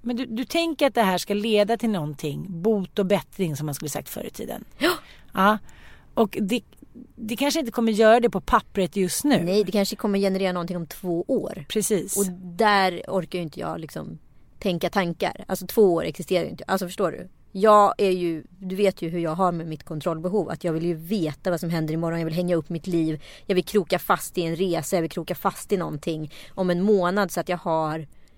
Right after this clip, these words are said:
Speaker 2: en anhalt att jobba mot. Liksom.
Speaker 1: Mm, mm.
Speaker 2: Och vid den anhalten ska någonting ha skett.
Speaker 1: Mm.
Speaker 2: Och två år är alldeles för abstrakt för mig.
Speaker 1: Mm.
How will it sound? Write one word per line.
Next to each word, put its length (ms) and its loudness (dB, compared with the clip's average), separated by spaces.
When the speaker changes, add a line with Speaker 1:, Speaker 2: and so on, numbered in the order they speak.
Speaker 2:
en 180 -8
anhalt 720 2
att 140 -6
jobba 240 2
mot. 420 -4
Liksom. 420 -4
Speaker 1:
Mm, 160 -6
mm. 160 -8
Speaker 2:
Och 160 -4
vid 220 0
den 300 2
anhalten 640 0
ska 180 -4
någonting 500 -4
ha 60 0
skett. 720 -6
Speaker 1:
Mm. 120 -2
Speaker 2:
Och 140 0
två 360 0
år 120 4
är 60 -2
alldeles 440 0
för 200 -2
abstrakt 640 -6
för 120 -8
mig. 300 -8
Speaker 1:
Mm. 260 -2